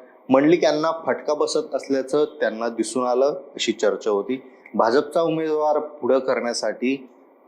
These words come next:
अर्थातच त्यांनी हालचाल केली. त्यात मंडलिक कुटुंबाकडून पक्षाने जर विश्वास टाकला तर निवडणुकीच्या रिंगणात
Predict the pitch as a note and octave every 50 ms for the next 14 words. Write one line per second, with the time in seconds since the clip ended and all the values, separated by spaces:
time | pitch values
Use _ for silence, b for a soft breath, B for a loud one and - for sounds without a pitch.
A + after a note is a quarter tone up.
0 | - - G2+ G#2+ G#2 - - C3+ B2+ C#3+ A2 - - A#2 G#2 G#2+ A2 A#2 A#2+ B2
1 | A#2 - - A2 G#2 G2 - A#2 G#2 G2+ F#2+ - G2+ G2+ G#2 G2+ - - A2+ A2+
2 | A2 A2+ A2+ G#2+ G#2 G#2+ A#2 B2 B2 - - - - A2+ G#2+ A#2 A2 - A#2+ A#2
3 | A#2 B2+ A#2+ - A#2 - - - - A#2+ A2+ A#2 B2 A#2+ A2+ B B B B B
4 | B - A#2+ A2 D3 E3 F#3 F#3+ F3 F3 E3 - - - D#3 D#3 D3 - - -
5 | C#3+ B2 - C3 C3+ C3+ C#3 C3+ D3 C#3+ C3 B2+ B2 B2 B2 A#2+ A#2 A#2+ A2+ -
6 | B2 A#2 - C#3 C3 A#2+ G#2+ G#2+ A2 A2+ A2+